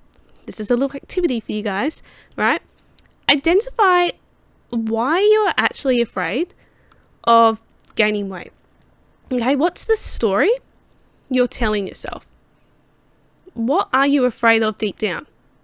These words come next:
Okay, I know these some, these are some deep questions, but this is gonna actually help you get to the deep root cause, all right? Where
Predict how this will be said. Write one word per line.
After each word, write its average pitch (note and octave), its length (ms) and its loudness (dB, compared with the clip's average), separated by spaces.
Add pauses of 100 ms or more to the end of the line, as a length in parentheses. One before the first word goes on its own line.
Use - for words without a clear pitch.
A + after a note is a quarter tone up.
(1300)
Okay, A3 400 0 (520)
I G#3 60 -2
know G#3+ 140 0
these B3+ 160 -2
some, C4 200 -4 (280)
these B3 180 -2
are B3 100 0
some A3+ 160 -4
deep A#3 220 -6
questions, E4+ 480 -2
but - 280 -2 (500)
this A#3+ 160 -2
is C#4+ 100 -2
gonna D4+ 260 -2
actually B3 340 -4
help - 260 -6
you C#4+ 100 -2
get - 200 -4
to A#3 120 -10
the G3 160 -4 (360)
deep A3+ 300 -2
root G#3 380 -4
cause, - 540 -4 (400)
all G3+ 80 -2
right? A3+ 220 4
Where D4+ 460 4